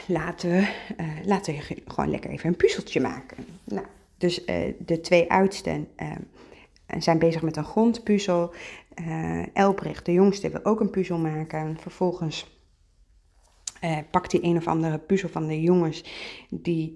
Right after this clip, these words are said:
nou ja, de-, daar zitten dus, zeg maar, dat is zo'n puzzel met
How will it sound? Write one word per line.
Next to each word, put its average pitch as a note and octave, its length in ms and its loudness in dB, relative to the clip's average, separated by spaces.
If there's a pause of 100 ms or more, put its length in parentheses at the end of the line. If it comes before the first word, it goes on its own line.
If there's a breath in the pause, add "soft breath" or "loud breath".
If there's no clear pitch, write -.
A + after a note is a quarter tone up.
nou D#3+ 220 -2
ja, C3+ 100 -6
de-, D3+ 280 -4
daar D#3+ 220 -2
zitten E3 320 0
dus, D#3+ 200 0
zeg E3 200 -2
maar, D#3+ 180 -4
dat D#3+ 160 -6
is - 60 -8
zo'n E3 260 -4
puzzel E3+ 420 4
met D#3 280 -4